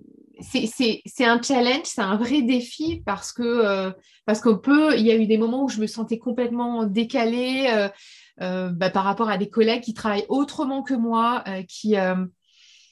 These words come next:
qui, qui vont, euh, mais aujourd'hui, voilà, il y a, il y a ce syndrome de l'imposteur. Qui t'es, toi, là ? Ok, t'as vécu un deuil, ok, t'as vécu un truc de violent, mais qui t'es, toi, aujourd'hui pour, euh, euh,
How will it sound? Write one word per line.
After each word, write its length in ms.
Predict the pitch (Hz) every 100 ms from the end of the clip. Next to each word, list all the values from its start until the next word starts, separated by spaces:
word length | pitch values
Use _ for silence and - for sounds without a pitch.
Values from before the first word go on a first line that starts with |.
| - - _
qui, 220 | 233 214
qui 180 | - 220
vont, 420 | 196 226 262 269
euh, 520 | - 196 190 190 185 - - - - _ _ _ _ _ - - -
mais 160 | 208
aujourd'hui, 420 | 233 247 226 240
voilà, 240 | 196 220 170
il 260 | 143 202
y 60 | 214
a, 60 | -
il 60 |
y 40 | 208
a 80 |
ce 180 | 190 220
syndrome 460 | 214 226 220 247 226
de 80 | 220
l'imposteur. 720 | 220 214 247 240 285 277 -
Qui 300 | - 277 262
t'es, 280 | 247 254
toi, 300 | 254 220 220
là ? 180 | 214 208
Ok, 200 | 220 247 311
t'as 120 | 233 185
vécu 300 | 196 - 202
un 80 |
deuil, 240 | 190 185 190
ok, 200 | 220 220 294
t'as 120 | 262
vécu 220 | 208 208 214
un 80 |
truc 180 | 190 202
de 80 | 196
violent, 340 | 180 196 226
mais 140 | 254 180
qui 220 | - 233
t'es, 180 | 269 254
toi, 200 | 247 220
aujourd'hui 580 | 214 214 208 208 233 262
pour, 280 | - 196
euh, 160 | 190 185 - - - - - - - -
euh, 360 | 170 170 165